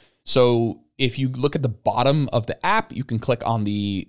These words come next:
I think it's like a book, it looks like a library, and then you can swipe over to exercises, and then you can see a whole list of exercises, and you can search them by keyword if you wanna look up lunge or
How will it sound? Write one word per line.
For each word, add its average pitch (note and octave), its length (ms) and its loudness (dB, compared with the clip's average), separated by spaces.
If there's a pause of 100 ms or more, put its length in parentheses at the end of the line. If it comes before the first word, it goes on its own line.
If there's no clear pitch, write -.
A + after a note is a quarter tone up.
I G2 60 -2
think G2 160 -6
it's - 120 -6
like F#2+ 140 -4
a F#2 60 -2
book, C#3 340 0
it - 340 -12
looks G#2 160 -6
like F#2 100 -4
a G2+ 40 -4
library, F3+ 500 2
and A#2 120 -4
then G2+ 80 -4
you G#2 60 -6
can G2 120 -6
swipe A2 340 -2
over G#2+ 200 0
to - 180 -8
exercises, F3+ 920 -4
and E3 120 0
then G#3 60 2
you A#3+ 80 2
can C#4+ 140 2
see E4 300 2
a - 60 -6
whole D#4 300 2
list C#4 180 2
of B3 60 -6
exercises, G3 400 -2
and E3+ 180 2
you E3 60 0
can G3 140 -2
search A3 260 2
them A3 100 2
by G3+ 140 4
keyword A3 480 2
if F#3 80 -2
you C#3+ 260 0 (220)
wanna E3 200 6
look D#3+ 220 4
up F3 140 2 (160)
lunge D3 500 4
or C3 220 0